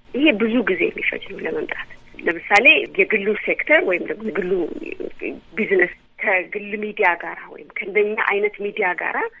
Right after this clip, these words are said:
እንዳይሰራ ኢህአዲግ ድምፅ አውጥቶ «አይ ከዚህ ሚዲያ ጋር አትስራ» ባይለው እንኳን ኢህአዲግ የፈጠረው አትሞስፌር አለ።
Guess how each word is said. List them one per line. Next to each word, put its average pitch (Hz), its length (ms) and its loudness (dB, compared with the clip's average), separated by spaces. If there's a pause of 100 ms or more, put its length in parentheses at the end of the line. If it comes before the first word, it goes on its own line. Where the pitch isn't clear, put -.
(720)
እንዳይሰራ 220 600 0 (380)
ኢህአዲግ 202 480 -4 (200)
ድምፅ 226 300 -4
አውጥቶ - 300 -4 (200)
«አይ 254 200 0
ከዚህ 247 300 -10
ሚዲያ 202 280 -4
ጋር 147 180 -6
አትስራ» - 540 -10
ባይለው 196 460 0
እንኳን 311 340 -4 (340)
ኢህአዲግ 240 420 -4
የፈጠረው 254 720 0 (300)
አትሞስፌር 240 640 -4
አለ። 151 200 -4